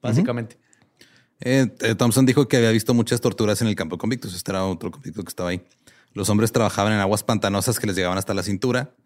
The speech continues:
Speaker 2: Les dolían los pies y sus cuerpos a menudo nada más eran una masa de llagas. Así, estaban muy mal. Y nunca se hacía nada para ayudarlos médicamente. O rara vez. Martin sufría de llagas supurantes por estar parado en el agua y porque sus zapatos estaban en muy mal estado.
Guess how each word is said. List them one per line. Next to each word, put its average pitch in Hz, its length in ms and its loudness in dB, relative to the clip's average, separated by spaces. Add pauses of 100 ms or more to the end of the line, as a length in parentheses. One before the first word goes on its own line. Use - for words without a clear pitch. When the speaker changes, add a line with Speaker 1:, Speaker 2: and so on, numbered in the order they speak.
(300)
Speaker 2:
Les 95 160 -4
dolían 92 320 0
los 104 160 0
pies 120 280 0
y 117 60 0
sus - 160 -2
cuerpos - 320 -4
a 104 40 -2
menudo 95 420 -2
nada 98 120 0
más 98 200 -4
eran 98 240 -2
una 104 440 0
masa 104 300 0
de 92 100 -4
llagas. 76 520 -10 (680)
Así, - 360 -16
estaban 78 500 -12 (460)
muy 95 180 -10
mal. 76 180 -10 (160)
Y 113 60 -6
nunca 107 200 0
se 107 100 -2
hacía 98 160 -2
nada 95 220 -2
para 98 120 -4
ayudarlos 85 280 -6
médicamente. 80 480 -14 (320)
O 95 80 -12
rara 90 240 -4
vez. - 260 -12 (920)
Martin 143 400 2
sufría 104 280 2
de 110 120 0
llagas 104 280 0
supurantes 104 500 0
por 104 120 -2
estar 90 260 -6
parado 95 240 0
en 98 60 -2
el 117 140 2
agua 104 360 -2 (140)
y 113 80 -2
porque 107 300 -4
sus 92 160 -4
zapatos 92 280 -6
estaban 87 220 -6
en 85 60 -6
muy 87 80 -6
mal 80 160 -6
estado. 101 400 -8